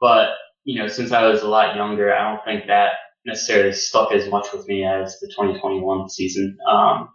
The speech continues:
just, and especially doing the work ourselves, like, that was really the first year we were like, "We're doing everything in-house. We're not sending it out. We're not doing anything. Like, this is just gonna be, you know,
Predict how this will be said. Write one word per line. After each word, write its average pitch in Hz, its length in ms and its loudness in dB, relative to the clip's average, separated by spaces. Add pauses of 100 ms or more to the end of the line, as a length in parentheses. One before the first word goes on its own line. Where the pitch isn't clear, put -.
(120)
just, - 500 -6
and 120 120 4
especially 110 560 4
doing 107 280 6
the 98 100 6
work 101 260 4
ourselves, 101 500 2
like, 98 140 -2
that 107 160 4
was 104 340 2
really 107 300 4
the 101 60 -6
first 107 300 0
year 104 220 6
we 98 80 0
were 101 120 0
like, 98 160 -4 (300)
"We're 107 140 4
doing 113 220 6
everything 120 340 2
in-house. 127 720 2
We're 110 100 -6
not 107 240 0
sending 107 280 -6
it 107 80 -4
out. 113 220 2
We're 107 80 -2
not 101 140 -2
doing 107 220 -2
anything. 107 420 -2
Like, 95 160 -6 (100)
this 98 220 -2
is 95 160 -4
just - 200 -4
gonna 98 140 2
be, 98 480 4
you 98 160 -4
know, 95 200 6